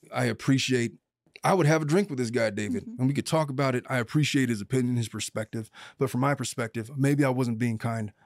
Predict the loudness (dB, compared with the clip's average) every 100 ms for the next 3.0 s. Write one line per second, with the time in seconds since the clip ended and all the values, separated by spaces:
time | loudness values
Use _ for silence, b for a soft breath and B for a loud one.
0 | b 0 0 0 -2 -2 -2 -4 -2 -2
1 | -2 -4 -4 -6 -8 B B -2 0 0
2 | 0 -2 -2 -2 -4 -10 -4 -2 -2 -6